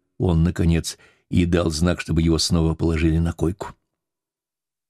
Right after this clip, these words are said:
Но не успели еще его вытащить из этого ящика, как Пип — все время незаметно для других находившийся поблизости, прокрался к самому гробу и с тихими рыданиями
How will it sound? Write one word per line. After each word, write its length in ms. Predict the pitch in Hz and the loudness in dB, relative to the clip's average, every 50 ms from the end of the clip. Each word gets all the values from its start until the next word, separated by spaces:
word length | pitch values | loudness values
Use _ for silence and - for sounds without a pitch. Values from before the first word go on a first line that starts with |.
| _ _ _ _ _ _ _ _ _ _ - | _ _ _ _ _ _ _ _ _ _ -2
Но 300 | - 80 90 104 117 127 | 2 2 4 4 4 2
не 160 | 143 151 160 | 2 2 2
успели 480 | 160 151 - - - - 202 190 180 | 2 0 0 -2 0 2 2 2 2
еще 320 | 175 165 143 - - - 160 | 2 0 0 0 0 2 2
его 360 | 160 156 147 147 151 151 147 | 2 4 4 4 4 4 4
вытащить 560 | 147 190 226 208 - 123 - - - 101 - | 2 0 0 0 0 0 0 -2 -4 -2 0
из 140 | 98 82 85 | 0 2 2
этого 280 | 87 78 - 87 82 82 | 0 0 2 2 2 2
ящика, 600 | 80 76 76 73 - - - - - - - - _ _ _ _ _ _ | 2 2 0 -2 -2 -4 -6 -6 -6 -8 -10 -10 _ _ _ _ _ _
как 300 | - - 107 107 - - - - | -2 0 0 0 -4 -10 -6 -2
Пип — 560 | - - 226 214 208 208 139 95 - - - - - _ _ _ _ _ | 0 2 2 4 4 4 2 2 0 -6 -12 -16 -16 _ _ _ _ _
все 300 | - - - - 139 120 | -4 0 2 4 4 4
время 300 | 127 127 156 170 151 139 | 4 4 4 2 2 2
незаметно 640 | 135 135 131 117 104 117 117 139 143 - - 113 107 | 2 2 2 2 4 2 2 2 0 0 0 0 0
для 160 | 98 104 101 | 2 2 2
других 420 | 95 104 113 107 104 151 139 - | 2 2 0 2 2 0 0 0
находившийся 680 | 123 107 - - 107 98 135 143 - - - 98 - - | -2 -2 0 0 0 0 0 -2 0 0 -2 -2 0 -2
поблизости, 680 | - - 104 107 127 156 156 127 120 110 - - 117 - - - - - _ | -2 -2 -2 0 0 0 0 0 -2 -4 -2 -4 -4 -6 -6 -12 -20 -14 _
прокрался 760 | - 107 117 127 117 - - - 165 160 139 123 - - 110 | 0 2 2 2 0 -2 0 0 2 0 0 0 -2 -2 -2
к 60 | - | -2
самому 460 | - - 139 135 127 110 107 107 95 | -2 0 0 2 2 2 2 2 2
гробу 640 | 87 87 95 - - 160 175 160 123 104 92 82 - - - _ _ _ _ | 2 0 0 0 2 2 2 2 2 0 -2 -2 -4 -10 -20 _ _ _ _
и 160 | - 98 101 | 2 2 4
с 160 | - - - - | 2 0 -4 -2
тихими 520 | - 226 202 - - - 170 160 160 151 | 0 0 0 2 2 2 4 4 4 4
рыданиями 720 | 143 143 135 117 110 107 104 101 92 92 90 87 82 76 | 4 2 2 2 2 2 2 4 4 4 4 4 2 0